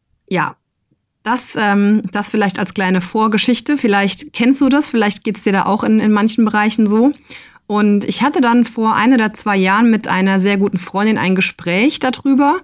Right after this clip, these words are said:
Und die hat mich drauf gebracht und hat dann gesagt, "Sag mal, hast du eigentlich schon mal was von der Scanner-Persönlichkeit gehört?" Und dann dachte ich so, "Äh, nein, was ist das?" Und hab dann erstmal auch danach gegoogelt, beziehungsweise hab dann ihre,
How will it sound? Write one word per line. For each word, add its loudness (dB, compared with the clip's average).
Und -2
die 2
hat -2
mich 0
drauf -2
gebracht -4
und 0
hat 0
dann 2
gesagt, -2
"Sag -2
mal, 4
hast 0
du 0
eigentlich 2
schon 2
mal 2
was 0
von -2
der 2
Scanner-Persönlichkeit -2
gehört?" -4
Und -4
dann 0
dachte -6
ich -8
so, -2
"Äh, -4
nein, 0
was -4
ist -6
das?" -2
Und 0
hab 0
dann -4
erstmal -2
auch -4
danach -4
gegoogelt, 2
beziehungsweise -2
hab -2
dann -2
ihre, 0